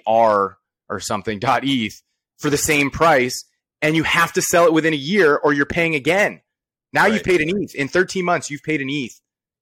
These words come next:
Speaker 1: for that. That's, that's just a massive risk.
Speaker 2: Are there
Speaker 1: Um,
Speaker 2: some that are in your wallet that you're gonna let expire that you thought
Speaker 1: Pro-
Speaker 2: were a good deal that are not? Like,
Speaker 1: Yeah.
Speaker 2: what would be some good examples of that? I think that would be, like, if somebody's looking at it and being like, "Hey,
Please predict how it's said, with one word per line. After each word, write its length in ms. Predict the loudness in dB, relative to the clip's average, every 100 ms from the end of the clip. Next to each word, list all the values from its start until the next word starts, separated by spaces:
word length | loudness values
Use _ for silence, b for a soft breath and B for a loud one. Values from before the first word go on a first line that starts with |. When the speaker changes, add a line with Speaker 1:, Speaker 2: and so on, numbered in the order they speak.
| _
Speaker 1:
for 180 | -4 -2
that. 260 | -4 -6 _ _ _ _ _ -2
That's, 500 | 2 2 0 -10 -8
that's 260 | -4 -4 -4
just 160 | -6 -4
a 60 |
massive 640 | -4 -4 -2 -2 -4 -12 -8
risk. 320 | -8 -8 -16 _ _ _ -12
Speaker 2:
Are 100 | -6
there 140 | -2
Speaker 1:
Um, 120 | -2 -4
Speaker 2:
some 180 | -8 -8
that 120 | -6
are 100 | -6
in 60 | -6
your 160 | -10
wallet 340 | -8 -8 -8 -10
that 140 | -14
you're 160 | -12 -12
gonna 180 | -10
let 180 | -10 -10
expire 560 | -10 -14 -12 -10 -10 -14 _ _ _
that 160 | -14 -14
you 140 | -14
thought 180 | -6 0
Speaker 1:
Pro- 140 | 2
Speaker 2:
were 80 | 0
a 40 |
good 200 | -6 -12
deal 260 | -10 -8 -8
that 120 | -8
are 160 | -10 -10
not? 300 | -12 -14 -10
Like, 140 | -2
Speaker 1:
Yeah. 140 | 0 0
Speaker 2:
what 100 | -4
would 80 | -12
be 80 | -20 -18
some 100 | -16
good 120 | -14
examples 460 | -12 -14 -14 -16
of 80 | -16
that? 220 | -14 -12
I 80 | -14
think 220 | -18 -16
that 120 | -14 -14
would 140 | -14
be, 140 | -18
like, 280 | -16 -18 _ -20
if 120 | -18
somebody's 320 | -16 -16 -14
looking 240 | -16 -16
at 100 | -18
it 40 | -18
and 100 | -18
being 120 | -20
like, 200 | -20 -18
"Hey, 300 | -18 -16